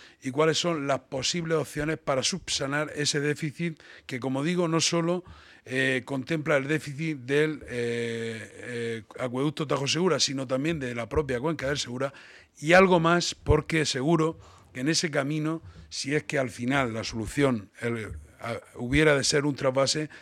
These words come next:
nos encontraremos con gente que necesite agua a lo largo de ese recorrido. Creo que al hablar de infraestructura no hay que contemplarlas desde un punto de vista localista, es decir, no podemos plantear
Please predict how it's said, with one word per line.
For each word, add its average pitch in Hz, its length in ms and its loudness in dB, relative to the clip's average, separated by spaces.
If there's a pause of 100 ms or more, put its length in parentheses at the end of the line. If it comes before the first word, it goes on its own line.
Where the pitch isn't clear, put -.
(140)
nos 123 200 -6
encontraremos 127 680 -2
con 120 240 -6
gente 165 420 -4
que 123 80 -6
necesite 127 800 -4 (260)
agua 135 360 6
a 127 40 6
lo 113 120 0
largo 117 320 2
de 110 60 -2
ese 113 180 -2
recorrido. 107 560 -4 (260)
Creo 147 300 2
que 139 260 0 (220)
al 127 180 2
hablar 143 300 4
de 151 80 -2
infraestructura 143 800 0
no 139 160 0
hay 147 100 0
que 131 320 0 (140)
contemplarlas 139 720 2
desde 135 200 -2
un 147 120 0
punto 147 320 -4
de 135 100 2
vista 139 400 -2
localista, 135 720 0
es 139 60 0
decir, 139 260 -4
no 139 100 -2
podemos 147 280 2
plantear 143 560 2